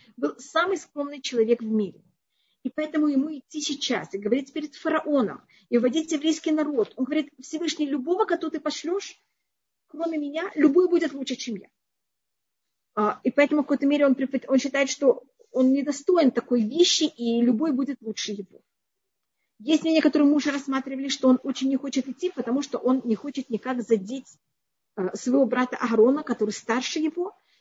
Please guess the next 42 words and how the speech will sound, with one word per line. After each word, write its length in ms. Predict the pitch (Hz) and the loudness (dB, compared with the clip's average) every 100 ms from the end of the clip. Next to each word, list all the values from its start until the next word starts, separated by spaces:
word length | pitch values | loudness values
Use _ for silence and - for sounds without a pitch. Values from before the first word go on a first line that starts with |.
| - | 2
И 60 | |
он 60 | 262 | 2
говорит, 200 | 285 311 | 4 0
чтобы 200 | - 294 | 0 -2
он 200 | 320 359 | 0 -2
уже 180 | 370 277 | 0 -2
пошел, 380 | - 220 - 175 | -2 -6 -6 -6
так 180 | - 247 | -4 -2
как 200 | 269 - _ _ | -4 -6 _ _
он 160 | 285 294 | 4 4
уже 160 | 294 | 2
был 200 | 254 359 | 4 4
в 40 | 349 | 4
это 160 | 269 | 2
время 260 | 233 226 214 | 4 4 2
вождь. 500 | 214 339 - - - _ _ _ _ _ _ _ _ - | 0 -4 -6 -8 -20 _ _ _ _ _ _ _ _ -6
И 100 | 277 | -2
мы 180 | 277 302 | 0 0
тут 180 | 302 - | 0 -2
видим, 480 | 311 311 262 208 - - | 0 2 2 0 -2 -6
и 80 | 247 | -2
мне 140 | 247 | -2
кажется, 300 | 240 269 254 | 0 0 2
мы 100 | 254 | 4
рассматривали, 580 | 254 - 285 302 269 269 | 4 2 0 0 2 4
мы 140 | 233 220 | 4 2
это 100 | 226 | 0
еще 240 | - 285 | 0 0
раз 160 | 294 277 | 0 -2
рассмотрим, 500 | 254 277 269 262 - - | -2 0 2 0 -2 -6
будем 380 | 233 214 247 254 214 | -2 2 2 2 0
видеть 260 | 233 262 | -2 -4
еще 220 | 240 - 254 | -4 -2 -2
в 60 | _ _ | _ _
двух 320 | 226 214 311 | -8 -2 -2
точках, 600 | - 277 247 - 214 - _ _ _ _ 214 | -2 -2 -2 -4 -12 -14 _ _ _ _ -2
э, 40 | |
в, 360 | 196 190 185 - _ - | 0 0 0 0 _ -4
в, 420 | 226 - 196 190 | -2 -2 -6 -8
сейчас 360 | 214 240 254 233 | -8 -6 -8 -8
в 40 | 220 | -8
этом, 240 | 220 202 | -8 -8